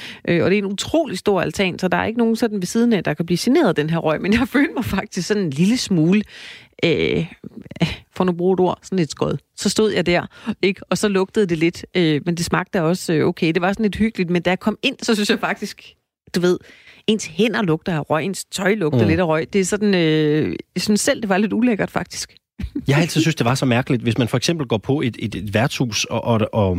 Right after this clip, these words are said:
Speaker 2: og man ryger der, det gør man jo på nogle værtshuse, så bliver du altid klandret. "Ej, puha, dit tøj, det lugter også af røg." Men altså, prøv at høre, min ånde lugter jo også af, af bajer. Altså, det er sådan lidt, det,
Speaker 1: Lige
Speaker 2: det er altid
Speaker 1: præcis.
Speaker 2: rygerne, der bliver, der bliver udsat på en eller anden måde.
Speaker 1: <laughs>
Speaker 2: Altså, jeg lugter af Fernet Branca, jeg lugter af bajer, jeg lugter af det, der er meget værre.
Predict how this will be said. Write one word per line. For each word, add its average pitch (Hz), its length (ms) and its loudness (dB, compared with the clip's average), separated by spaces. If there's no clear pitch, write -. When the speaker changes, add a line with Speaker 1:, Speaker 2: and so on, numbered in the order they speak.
Speaker 2:
og 104 120 2
man 95 120 4
ryger 143 240 2
der, 101 100 -2
det 101 120 -4
gør 104 120 0
man 120 140 -2
jo 104 60 0
på 98 80 -4
nogle 113 240 0
værtshuse, 117 440 0
så - 120 0
bliver 165 100 2
du 156 100 2
altid 175 360 0
klandret. 135 560 0
"Ej, 107 300 2
puha, 110 240 0
dit - 160 -8
tøj, 120 200 0
det 120 100 0
lugter 120 240 0
også 123 180 0
af 110 60 0
røg." 120 220 0
Men 104 100 -2
altså, 90 260 -4
prøv 117 140 2
at 120 60 2
høre, 123 80 -2
min 107 180 -6
ånde 113 260 2
lugter 123 280 0
jo 101 120 -2
også 113 200 0
af, 104 140 -2
af 98 100 -10
bajer. 127 260 -2
Altså, 110 160 -2
det 101 100 -2
er 113 40 0
sådan 123 140 0
lidt, 127 180 -2
det, 135 100 2
Speaker 1:
Lige 254 120 2
Speaker 2:
det 151 60 2
er - 40 2
altid 220 220 2
Speaker 1:
præcis. 190 140 0
Speaker 2:
rygerne, 247 280 -2
der 156 60 0
bliver, 131 440 0
der 143 60 0
bliver 139 160 -2
udsat 175 320 0
på 214 60 0
en 196 60 0
eller 139 140 2
anden 131 120 2
måde. 127 180 2
Speaker 1:
<laughs> - 0 -
Speaker 2:
Altså, 120 160 -2
jeg 127 100 0
lugter 165 280 -2
af 135 100 -4
Fernet 123 260 0
Branca, 170 380 0
jeg 139 100 2
lugter 139 280 0
af 113 480 0
bajer, 165 360 -2
jeg 127 180 2
lugter 143 280 0
af 113 100 0
det, 135 100 0
der 165 60 0
er 147 60 0
meget 147 280 0
værre. 110 240 -2